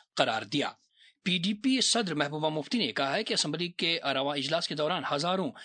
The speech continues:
ڈیلی ویجروں کے مسائل کی طرف خصوصی توجہ دی جانی چاہیے۔ ایک سوشل میڈیا پوسٹ میں انہوں نے کہا کہ ان ڈیلی ویجروں کا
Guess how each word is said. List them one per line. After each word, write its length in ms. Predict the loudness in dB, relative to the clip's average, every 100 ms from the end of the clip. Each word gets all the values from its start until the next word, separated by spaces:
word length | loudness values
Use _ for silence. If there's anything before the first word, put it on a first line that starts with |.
| -16 -2
ڈیلی 320 | 0 2 0
ویجروں 460 | -2 -2 -2 -2
کے 380 | -2 -2 0 0 -4 -4
مسائل 440 | -2 2 2 0
کی 200 | -2 -6
طرف 280 | -4 -4 -4 -12 -20 -20 _ _ _ -4 -2
خصوصی 320 | 0 0 0
توجہ 400 | -2 -2 -4 -4
دی 160 | -2
جانی 240 | -2 -2 0
چاہیے۔ 280 | 0 0 -2
ایک 240 | -2 -2
سوشل 260 | -2 0 0
میڈیا 220 | -2 -2
پوسٹ 260 | -2 -2
میں 100 | -2
انہوں 180 | -2 -2
نے 120 | -2
کہا 220 | -2 -2 -4
کہ 240 | -4 -2
ان 100 | -2 -4 -12 -8 -4
ڈیلی 280 | -2 -2 -2
ویجروں 400 | -2 -2 -2 -4
کا 340 | 0 2 2